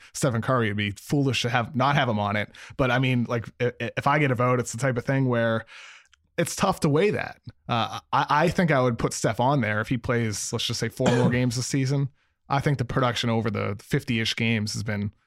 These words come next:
Speaker 1: significantly, uh,
Speaker 2: For me,
Speaker 1: enough.
Speaker 2: Harden, Lillard, Oladipo, and DeRozan, unless they get hurt, are locks.
Speaker 1: Your top four.
Speaker 2: I did. Those four guys have to be on one of the All N B A teams, and then I'm watching Curry, Irving, and Westbrook for the other three spots.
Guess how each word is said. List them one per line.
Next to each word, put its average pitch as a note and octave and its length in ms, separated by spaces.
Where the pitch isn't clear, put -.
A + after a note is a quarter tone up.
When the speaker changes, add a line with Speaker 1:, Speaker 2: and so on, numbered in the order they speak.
Speaker 1:
significantly, G#2 880
uh, G#2+ 220
Speaker 2:
For F3 120
me, F3+ 180
Speaker 1:
enough. F#3 100
Speaker 2:
Harden, E3 440
Lillard, D3 360
Oladipo, C3 580
and B2 100
DeRozan, A#2 480
unless A2 300
they B2 100
get G#2+ 140
hurt, G#2 200
are F#2+ 100
locks. F2+ 480
Speaker 1:
Your A#2 80
top A#2 260
four. G2+ 280
Speaker 2:
I C#3 100
did. C3 360
Those D#3 220
four D3+ 200
guys C3+ 220
have C3 180
to - 80
be A#2+ 180
on A2 300
one A#2 120
of A2+ 60
the A2 80
All G#2+ 160
N G2+ 80
B G#2 100
A G#2 100
teams, F#2 380
and A#2 220
then A#2 140
I'm A2+ 160
watching A2+ 380
Curry, A2+ 360
Irving, G2+ 420
and F#2 120
Westbrook F#2 420
for - 100
the F#2+ 120
other F2 160
three F2+ 240
spots. - 480